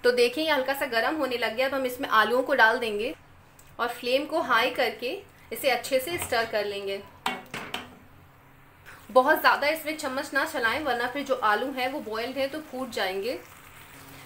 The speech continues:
ये देखिए, हमारे आलू के कचालू बन करके बिल्कुल रेडी हैं। हमें इसका ज़्यादा पानी ड्राई नहीं करना, हल्का सा इसे ऐसे ही रहने देना है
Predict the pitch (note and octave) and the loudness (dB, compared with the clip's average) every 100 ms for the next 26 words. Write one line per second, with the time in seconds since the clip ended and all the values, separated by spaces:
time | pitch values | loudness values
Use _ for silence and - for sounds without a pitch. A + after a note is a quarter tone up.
0 | - C#4 C4 C4 D#4 B3 C4 A#3 C4 D4 | -8 0 2 2 2 4 4 2 0 -4
1 | C#4+ C4+ B3+ C4 C4+ C4 C4 D#4 A#3 A3+ | -6 0 2 2 0 0 -2 0 -2 -2
2 | D4 B3+ A3+ B3+ C4+ C#4+ C4+ - C4+ A3+ | 0 0 0 0 -2 -2 -2 -2 2 4
3 | B3 C4 B3+ C4 A#3+ A3 B3+ B3 C#4 C4+ | 4 2 2 2 4 4 4 -2 -4 -2
4 | A3 A#3+ C4+ A3 B3+ C4 B3+ B3+ C4 C4 | 0 2 0 0 -2 0 -2 0 0 0
5 | A3+ A3 C4+ C4 A3+ A3+ G#3+ G#3+ G#3 B3 | 0 -4 -4 -2 -2 -4 -2 -2 -2 -4